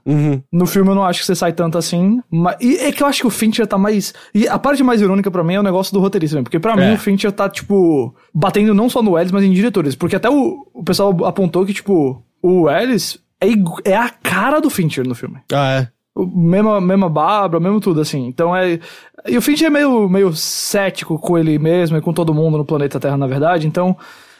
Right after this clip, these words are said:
Speaker 2: é, honestamente, eu acho que tirando roteiristas, não tem ninguém que ele não gosta no planeta Terra. <laughs> Tipo, é impressionante.
Speaker 1: Tem, tem, tem algumas decisões esquisitas, do tipo, o cara que tá tendo questão de consciência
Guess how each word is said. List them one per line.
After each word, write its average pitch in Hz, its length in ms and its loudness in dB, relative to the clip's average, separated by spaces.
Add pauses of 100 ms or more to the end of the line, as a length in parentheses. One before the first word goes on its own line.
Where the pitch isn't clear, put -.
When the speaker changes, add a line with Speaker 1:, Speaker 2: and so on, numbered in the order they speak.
(300)
Speaker 2:
é, 175 140 -4
honestamente, 226 600 2
eu 202 40 2
acho 214 120 -4
que 202 60 -4
tirando 196 300 0
roteiristas, 208 500 0
não 196 60 2
tem 190 100 2
ninguém 202 320 2
que 226 120 0
ele 208 80 0
não 220 100 2
gosta 170 300 0
no 196 80 4
planeta 196 320 -2
Terra. 147 420 0
<laughs> 170 160 0
Tipo, 151 140 -2
é - 180 -2
impressionante. - 720 -6 (180)
Speaker 1:
Tem, 220 220 0
tem, 269 160 -2
tem 285 100 -2
algumas 247 340 0
decisões 175 680 -2 (460)
esquisitas, 151 680 0
do 123 120 -2
tipo, 120 520 -2 (360)
o 131 120 -2
cara 131 320 -2
que - 120 -14
tá 139 120 -2
tendo 117 880 -2 (400)
questão 131 280 -4
de 110 80 -4
consciência 110 880 -4